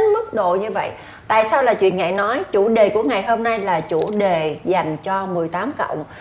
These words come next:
Và nhân vật khách mời của ngày hôm nay là nhân vật rất đặc biệt, có cái tên rất là, ờ, có nghĩa là gây ngạc nhiên và gây ấn tượng rất là mạnh.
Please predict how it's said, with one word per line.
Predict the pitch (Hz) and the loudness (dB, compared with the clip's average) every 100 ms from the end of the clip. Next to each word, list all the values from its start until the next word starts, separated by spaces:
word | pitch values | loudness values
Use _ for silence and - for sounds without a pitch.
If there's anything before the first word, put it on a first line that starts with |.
| - - | -12 -2
Và | 202 | 0
nhân | 233 262 233 | 2 2 4
vật | 208 - - - | 4 2 -12 -8
khách | 339 339 | -4 0
mời | 233 196 | 2 2
của | 220 | 0
ngày | 277 202 | 0 0
hôm | 226 | 0
nay | 240 233 | 0 0
là | 202 | 0
nhân | 180 202 220 | -2 -2 -2
vật | 185 - - | -4 -8 -8
rất | 381 381 - - | 0 2 0 -2
đặc | 214 180 202 | 0 0 0
biệt, | 202 196 - - - - | 2 0 -2 -16 -18 -2
có | 285 | 0
cái | 294 311 | 2 2
tên | 294 269 262 247 | 4 4 4 2
rất | 214 311 311 | 4 2 2
là, | 214 196 180 165 156 151 - - - | 0 2 2 2 0 -2 -6 -18 -8
ờ, | 185 190 180 180 175 165 - - - - - - - | -2 0 2 0 -2 -6 -10 -18 -20 -20 -20 -20 -12
có | - | -2
nghĩa | 277 226 | 2 4
là | 214 | 4
gây | 185 190 247 247 226 233 - - - - - | 2 2 4 4 2 -6 -20 -20 -20 -20 -10
ngạc | 190 185 - | -4 -4 0
nhiên | 233 247 | 2 2
và | 208 | 2
gây | 165 220 | 2 0
ấn | 226 277 | 0 -4
tượng | - 156 | -2 -4
rất | 254 302 | -4 -2
là | 196 | -2
mạnh. | 170 240 220 | 0 0 0